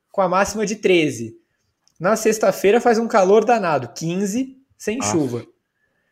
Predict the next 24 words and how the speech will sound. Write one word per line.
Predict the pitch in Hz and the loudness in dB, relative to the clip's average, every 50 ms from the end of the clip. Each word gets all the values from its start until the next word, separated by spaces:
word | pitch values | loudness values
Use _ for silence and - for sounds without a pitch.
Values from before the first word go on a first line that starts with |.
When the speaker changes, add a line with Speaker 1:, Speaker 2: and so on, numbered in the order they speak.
| _ _ _ _ _ _ | _ _ _ _ _ _
Speaker 1:
Aí | - 165 170 185 196 | -2 0 2 2 2
no | 196 208 208 | 2 0 0
sábado, | - - - 196 185 202 202 180 220 220 220 233 | 0 2 4 4 6 6 4 4 4 4 2 0
quatorze, | 220 - 226 214 190 - - - 190 185 208 220 214 196 208 247 262 254 - - - _ - | -2 -2 -2 -2 -2 -2 4 6 6 8 8 6 6 2 0 -2 -2 -2 -4 -12 -20 _ -2
com | - 208 220 | 0 2 4
alguma | 226 220 185 165 202 226 240 254 254 | 4 4 4 2 2 2 2 2 2
chance | - - - 220 226 - - 214 | 2 0 0 0 -2 -2 -4 -6
de | 196 226 | -6 -6
chuva. | 202 - - 151 135 123 120 - - - | -8 -4 -4 -4 -4 -4 -6 -8 -10 -6
E | - 220 277 | -2 0 0
no | 294 285 269 254 | 2 2 2 2
domingo, | 208 262 294 285 262 247 226 226 226 233 233 233 208 240 247 269 302 - - - - _ _ _ _ _ _ _ _ _ _ _ _ - _ _ _ _ _ _ _ _ | 2 2 2 2 2 2 2 2 2 2 0 0 0 2 2 2 0 -2 -8 -16 -20 _ _ _ _ _ _ _ _ _ _ _ _ -20 _ _ _ _ _ _ _ _
esfria | - 175 160 - - - 185 - 196 180 | -10 -6 -6 -6 -6 0 2 2 4 4
mais | 175 185 226 254 | 2 2 0 2
um | 262 269 240 | 0 -2 -4
pouco | 262 - 185 196 220 208 - 294 302 | 0 2 4 4 4 2 -2 -8 -4
e | 233 190 | 0 0
a | 208 202 | 0 0
chance | - - 214 202 - 196 | -2 -4 -8 -6 -6 -6
de | 185 | -6
chuva | - - 196 185 202 | -4 -4 -2 0 0
é | 196 | 0
mais | 190 185 190 | 0 -2 -4
considerável. | 190 - 196 - - 247 285 - 147 123 123 120 120 | -4 -6 -8 -8 -6 -6 -4 -2 -2 -4 -4 -6 -12